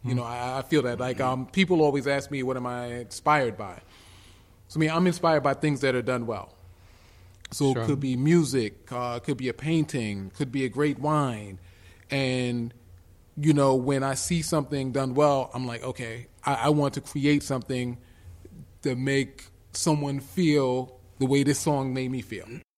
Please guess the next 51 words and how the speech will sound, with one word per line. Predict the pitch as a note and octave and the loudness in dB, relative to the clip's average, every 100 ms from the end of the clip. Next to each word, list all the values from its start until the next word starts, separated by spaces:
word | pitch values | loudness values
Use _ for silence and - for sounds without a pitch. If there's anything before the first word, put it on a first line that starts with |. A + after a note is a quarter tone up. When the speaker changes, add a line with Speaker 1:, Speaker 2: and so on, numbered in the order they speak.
| - | 0
Speaker 2:
So | - | 2
tell | E3+ G3 | 4 4
me | A3 | 4
how | F3+ F#3 | 6 4
difficult | C#3+ D#3+ C#3+ C3 | 4 2 2 2
it | |
is | B2 | 0
to | - | 0
go | B2 A#2 | 2 4
from | A2+ A#2 | 4 -2
Fifth | G#2+ - E3 - | -2 -2 -2 0
Avenue | A2+ A2 G#2+ G#2+ G#2+ G2+ G#2 | 0 0 -2 -2 -4 -4 -8
in | - A#2 A2 G#2+ G#2 A2+ | -8 -4 -2 -2 2 4
Midtown | C#3+ F#2 A2+ G#2 G2 - - | 4 4 2 2 2 -4 0
to | D3+ | 6
going | C3 C3 | 8 8
up | A#2+ | 6
to | |
Harlem | A2+ - E3+ D3+ A#2 | 2 10 10 10 6
to | A#2+ | 4
open | A2 | 4
up | A2 | 2
your | A#2 A2 | 2 4
own | |
business. | A2 G#2+ G2+ - - - | 4 2 0 -4 -12 -10
Courageous | - C#3 C#3 C#3 C#3+ | 4 10 10 10 4
move, | C3+ C3 B2 - - - - | 4 6 6 2 -14 -14 -4
a | |
lot | A2 A#2 A#2 | 4 8 8
of | B2 | 6
time, | - A2+ G#2+ | 2 2 2
a | G#2 | 4
lot | A2+ A2+ | 6 8
of | C3 | 6
Speaker 1:
Mm. | A2+ | 4
Speaker 2:
energy. | A#2 A2+ G2+ | 4 4 0
You | G#2 | 0
wanna | A2+ | 4
talk | A#2 | 4
about | G2+ G2 | 4 4
energy? | A2+ G#2 F2 F#2+ E3+ | 4 2 -2 -8 0
Speaker 1:
Yeah, | F#3 C3 A2+ - E3+ | 2 2 -2 -8 -10
yeah, | B2 G#2+ G#2+ | -8 -10 -12
it's | A#2 | -12
definitely, | - F3+ F#3 G3+ F#3+ F3+ E3+ E3 - - | -4 -2 0 -2 0 2 2 0 -8 -20
<clears throat> | - - | -4 6
definitely | D4 C4 F#3+ B2+ - - - F3 F3 E3 | 8 10 8 4 -4 -20 2 4 4 2
a | |
lot | C3+ B2+ | 2 0
of | A2+ | -2
work, | G#2+ | -6